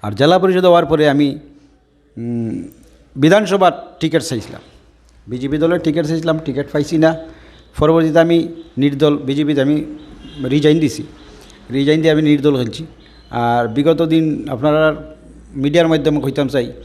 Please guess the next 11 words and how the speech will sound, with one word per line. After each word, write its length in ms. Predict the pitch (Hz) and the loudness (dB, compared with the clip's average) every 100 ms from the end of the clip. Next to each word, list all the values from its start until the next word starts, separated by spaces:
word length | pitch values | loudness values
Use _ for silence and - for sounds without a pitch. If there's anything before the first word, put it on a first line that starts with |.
| - - - | -20 -20 -12
আমাদের 320 | 120 135 143 | -4 0 0
বরাকের 360 | 139 147 147 151 | 2 2 2 0
মন্ত্রী 380 | 147 147 139 135 | 0 0 -2 -4
কৌশিক 420 | 139 127 151 131 | -4 -4 -6 0
রায় 300 | 139 127 - - - - - - - - - - | 0 0 -6 -16 -18 -20 -20 -18 -18 -20 -20 -8
মন্তব্য 420 | 127 135 143 139 | -6 -2 0 0
করিয়া 240 | 131 127 139 | 0 0 0
গেছেন 280 | 120 120 104 - - - - - - - - - - - - | 0 -4 -6 -14 -20 -12 -12 -12 -20 -20 -20 -20 -18 -16 -10
যে 140 | 107 | -2
আমি 180 | 123 139 | 2 2
নাকি 360 | 151 147 139 | 2 0 -4